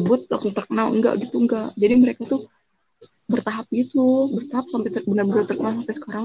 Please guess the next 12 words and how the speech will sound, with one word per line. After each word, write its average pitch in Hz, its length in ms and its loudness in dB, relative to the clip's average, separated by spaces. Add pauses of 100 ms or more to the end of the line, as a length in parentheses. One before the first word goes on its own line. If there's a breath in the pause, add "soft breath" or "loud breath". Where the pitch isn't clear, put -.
tuh 285 100 0 (720)
bener-bener 208 320 -2
keren 208 240 -2
banget 226 320 2
dari 214 240 0
agensi 190 320 -4
kecil 247 480 -2
kan, 214 240 -10 (880)
nggak - 160 -2
dari 196 160 -4
agensi 196 320 0
besar 208 240 -2